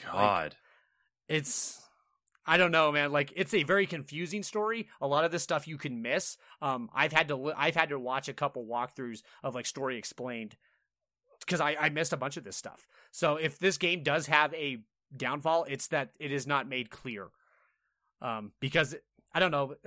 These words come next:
Speaker 1: I've had a problem with this with a lot of animes too, where it feels like they are just so fucking insane that I can't follow what the story is.
Speaker 2: Right.
Speaker 1: So it, in some ways it does that too.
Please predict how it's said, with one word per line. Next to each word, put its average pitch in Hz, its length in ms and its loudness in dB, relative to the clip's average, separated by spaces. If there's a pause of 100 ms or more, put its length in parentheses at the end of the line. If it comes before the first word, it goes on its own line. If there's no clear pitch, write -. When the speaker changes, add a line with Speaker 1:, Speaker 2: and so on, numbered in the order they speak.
Speaker 1:
I've 180 140 4
had 196 120 6
a 160 40 -2
problem 151 220 2
with 143 100 0
this 143 60 -6
with 135 140 -8
a 127 40 -12
lot 120 160 -4
of 113 80 -6
animes 113 360 -8
too, 127 180 -4
where 113 300 -8
it - 160 -14
feels 139 260 -4
like 120 180 -4
they 123 200 -4
are 107 420 -2 (1300)
just 165 200 2
so 160 160 4
fucking 147 320 0
insane 123 640 -6 (180)
that 123 160 -6
I 117 80 -4
can't 139 280 -4
follow 127 260 -2
what 117 140 -8
the 107 80 -10
story 107 540 -6
is. 104 400 -12 (200)
Speaker 2:
Right. 95 380 4 (800)
Speaker 1:
So 143 540 4 (280)
it, 151 160 -4 (280)
in 165 120 -4
some 165 220 4
ways 147 200 2
it 139 100 -2
does 139 220 2
that 127 260 2
too. 104 360 -4